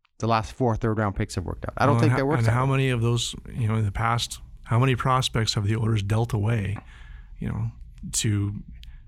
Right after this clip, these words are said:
Speaker 2: bring in some veteran help, only to see those players flourish elsewhere?
Speaker 1: Well, that's a good question.
Speaker 2: Like,
Speaker 1: Yeah.
Speaker 2: Devan Dubnyk comes to mind.
Speaker 1: Well, Devan Dubnyk comes to mind. I think Devan, it, it's right. And I think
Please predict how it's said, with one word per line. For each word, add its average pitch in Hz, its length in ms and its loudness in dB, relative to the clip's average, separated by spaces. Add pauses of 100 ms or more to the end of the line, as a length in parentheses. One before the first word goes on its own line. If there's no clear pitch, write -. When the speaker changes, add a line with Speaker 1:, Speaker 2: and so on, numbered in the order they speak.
(120)
Speaker 2:
bring 113 220 2
in 113 180 4
some 107 240 0
veteran 101 340 0
help, 110 280 0 (280)
only 120 200 4
to 110 100 4
see 120 200 2
those 120 280 4
players 101 640 0 (320)
flourish 113 460 0
elsewhere? - 480 -6 (1300)
Speaker 1:
Well, - 200 4
that's - 160 0
a - 20 0
good 135 140 4
question. 147 400 2 (100)
Speaker 2:
Like, 110 80 2
Speaker 1:
Yeah. 165 140 6
Speaker 2:
Devan 123 220 4
Dubnyk 113 280 2
comes 101 260 -2
to - 60 -2
mind. 110 380 0
Speaker 1:
Well, 170 160 4
Devan 170 320 4
Dubnyk 151 300 2
comes 131 220 0
to 135 60 2
mind. 127 200 4
I 131 60 2
think 127 320 0
Devan, 123 500 0 (160)
it, 151 280 -2
it's - 160 0
right. 170 100 6
And 135 100 2
I 143 80 4
think 190 320 0